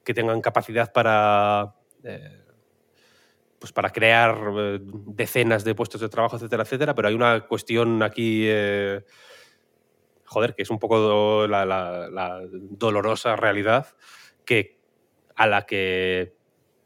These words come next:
creces, o sea, a la que creces de tres a seis personas, por ejemplo,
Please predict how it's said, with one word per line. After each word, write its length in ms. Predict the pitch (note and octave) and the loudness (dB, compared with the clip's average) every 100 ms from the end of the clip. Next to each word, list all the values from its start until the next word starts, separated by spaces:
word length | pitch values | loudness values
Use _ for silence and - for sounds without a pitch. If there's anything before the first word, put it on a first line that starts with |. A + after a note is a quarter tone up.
| _ _ _ | _ _ _
creces, 560 | - A2 - C#3+ B2 - - | 0 2 2 0 -2 -8 -10
o 20 | |
sea, 160 | - A2 | -2 0
a 20 | |
la 100 | F#2 | 0
que 120 | G2 | -2
creces 300 | A#2+ C#3 B2+ | -2 0 0
de 100 | A#2+ | -2
tres 320 | C3+ C3 A#2 | 0 0 0
a 140 | B2 G#2+ | -2 0
seis 260 | C3 A#2 | -2 -2
personas, 460 | B2 - C3 D3 D3+ | -2 2 2 2 0
por 120 | - | -2
ejemplo, 440 | - A#2+ C#3 D#3 | -2 -2 -4 -6